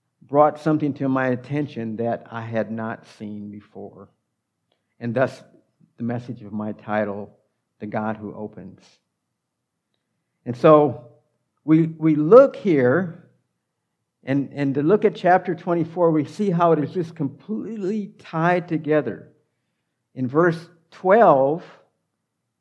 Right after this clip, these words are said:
we have the open tomb. Verse twenty-nine, we have an open home. In verse thirty-one, we have open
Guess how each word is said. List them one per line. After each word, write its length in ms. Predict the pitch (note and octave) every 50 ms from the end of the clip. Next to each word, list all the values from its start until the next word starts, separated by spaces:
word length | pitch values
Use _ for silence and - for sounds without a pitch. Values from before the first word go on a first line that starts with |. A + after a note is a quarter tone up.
| _ _ _ _ _
we 120 | B2 B2 C#3
have 180 | C#3+ C#3 C3
the 140 | C3+ C3 -
open 460 | - A#2+ C#3 D#3 D#3 D#3+ C#3+ C#3 B2
tomb. 540 | B2+ - D#3 D3 C3 B2 A2 G2 F#2+ F#2 - _ _ _ _ _ _ _ _ _ _ _ _ _ _ _ _ _ _ _ _ _ _ _ _ _ _ _ _ _ _ _ _ _ _ _ _
Verse 300 | D3+ D#3+ E3+ E3 E3 -
twenty-nine, 1200 | - - - F#3 F3+ E3 F3 E3+ D#3+ E3 F3 F#3+ G3 F3 D3+ C#3+ C3+ D3+ D#3+ D#3 D#3+ D#3+ - - _ _ _ _ _ -
we 160 | C3+ C3+ C#3
have 260 | D3 C#3+ C#3+ C#3+ C3+
an 180 | C#3+ C#3 C3+ A2+ - A#2+
open 360 | C#3 D#3+ D#3+ E3 F3 E3+ E3
home. 640 | D#3+ D#3+ D#3+ F3 F#3+ F#3 D3+ B2+ A2 G2 - - - _ _ _ _ _ _ _ _ _ _ _ _ _ _ _ _ _ _ _ _ _ _ _ _ _ _ _ _ _ _
In 160 | - C3+ C3+ B2
verse 260 | C3+ D#3 E3 D#3 E3 - - - -
thirty-one, 1120 | F#3 F#3 F3+ E3+ E3 D#3+ D3+ D#3+ F3 G#3+ A3+ F#3+ E3+ E3+ E3+ F3 F#3+ G3+ F#3 E3 - - - _ _ _
we 180 | _ C3+ C#3+ C#3+
have 420 | D3+ C#3+ C3+ C3 C3+ C3 - - - - -
open 640 | C3+ D#3 E3 D#3+ D#3+ E3 D#3+ D3 D3 D3 C#3+ B2